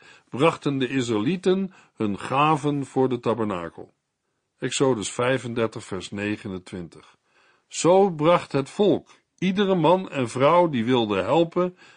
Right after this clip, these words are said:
bij het werk dat de Heere hun via Mozes had opgedragen, vrijwillig hun gaven bij hem. Een mens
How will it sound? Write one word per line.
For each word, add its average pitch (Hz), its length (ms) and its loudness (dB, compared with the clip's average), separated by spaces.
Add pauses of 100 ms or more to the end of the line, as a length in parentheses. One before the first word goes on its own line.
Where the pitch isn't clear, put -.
bij 113 140 4
het 107 160 2
werk 170 300 2
dat 120 180 -2
de 113 100 -2
Heere 156 340 2
hun 120 200 0
via 120 300 0
Mozes 131 640 0 (240)
had - 280 -8
opgedragen, 131 1000 0 (280)
vrijwillig 123 840 2
hun 101 200 -6
gaven 117 540 0
bij 104 220 2
hem. 87 400 -12 (580)
Een 123 200 -2
mens 135 600 -2